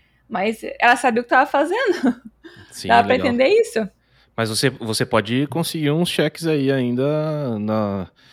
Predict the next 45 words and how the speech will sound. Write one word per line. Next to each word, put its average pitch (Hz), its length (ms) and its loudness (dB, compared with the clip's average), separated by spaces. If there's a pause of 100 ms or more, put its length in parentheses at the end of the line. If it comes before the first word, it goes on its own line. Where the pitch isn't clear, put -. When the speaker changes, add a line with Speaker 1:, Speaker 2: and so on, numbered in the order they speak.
(280)
Speaker 2:
nas 98 160 -4
outras 110 240 -2
partes 196 400 -4
aí, 139 320 0
o 107 80 -2
café. 98 580 -2
Café 90 360 -8
você - 120 -12
toma? 92 380 -4 (960)
Speaker 1:
Não, 254 240 0
eu 247 60 -2
tenho, 254 180 -6
sabe, 240 300 -2
eu 214 80 -2
tenho 202 200 -8
gastrite, 202 520 -6
fi. 196 220 -8 (400)
Speaker 2:
Ixi, - 260 -14
então 95 140 -6
perdeu, 110 300 2
Speaker 1:
Então, 101 100 0
Speaker 2:
perdeu 110 220 0
mais 240 160 6
Speaker 1:
às 240 40 4
Speaker 2:
um 220 40 0
cheque 226 140 0
Speaker 1:
vezes 269 140 4
Speaker 2:
de 320 40 0
Speaker 1:
eu 339 80 0
tomo, - 20 -8
Speaker 2:
programador. 269 520 4 (340)
Speaker 1:
eu 233 60 -2
tomo 247 340 -2
cold 220 300 0
brew, 220 260 -2
Speaker 2:
<laughs> 320 40 -6
Speaker 1:
mas 277 200 -6
ainda 262 280 -2
assim 269 200 -6
eu 277 100 -2
pago 262 320 2
depois 233 400 -4
o 247 60 -14
preço. - 580 -6 (800)
Então 208 640 -2